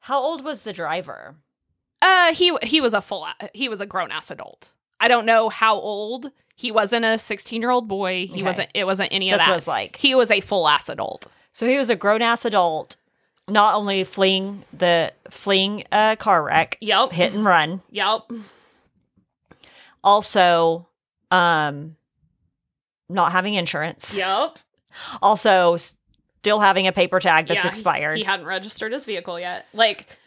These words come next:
Speaker 2: all of this shit. And then it was just like, <sighs> I was like, "First of all, please don't com-, go confront criminals anymore."
Speaker 1: No.
Speaker 2: Like, I love your energy, but please don't do that.
Speaker 1: Right.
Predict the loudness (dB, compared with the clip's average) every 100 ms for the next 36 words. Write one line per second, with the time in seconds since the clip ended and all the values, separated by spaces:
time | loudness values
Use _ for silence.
0 | _ _ 2 4 4 2 -2 0 0 0
1 | -2 -4 -6 -4 -4 -4 -4 -4 -2 -2
2 | -4 -8 -8 -8 -8 -12 -14 -16 -16 _
3 | _ _ -8 -8 -10 -14 -18 -20 -20 -20
4 | -20 -20 _ _ _ 0 2 0 -2 0
5 | 2 2 0 -2 -2 -2 -6 -12 _ _
6 | _ _ _ 0 2 2 2 0 0 -2
7 | -4 -2 -2 -2 -4 -4 -4 -4 -10 -8
8 | -10 -10 -10 -10 -10 -12 _ _ -8 0
9 | 0 0 -2 0 2 4 2 0 -6 -8
10 | -2 0 0 -4 -8 -10 -10 -12 -12 -12
11 | -12 -12 -10 -10 -10 _ _ -10 -10